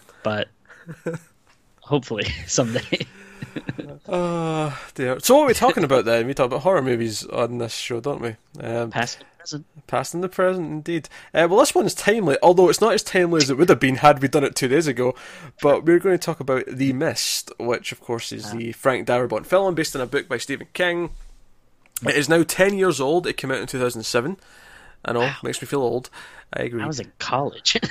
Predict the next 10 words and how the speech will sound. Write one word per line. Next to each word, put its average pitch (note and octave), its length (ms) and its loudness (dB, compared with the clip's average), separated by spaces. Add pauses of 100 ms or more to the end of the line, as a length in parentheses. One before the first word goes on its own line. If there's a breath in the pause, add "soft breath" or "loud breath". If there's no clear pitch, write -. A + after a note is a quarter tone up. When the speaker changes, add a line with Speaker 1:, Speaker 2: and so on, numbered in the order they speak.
Speaker 1:
<laughs> - 1000 -6
Speaker 2:
That F3 120 4
was F3+ 120 2
my A#2+ 120 2
last A2+ 300 0
year G2+ 100 -4
of G2 60 -8
high A2 220 -2
school, A2 280 -4
Tim. G2 320 -14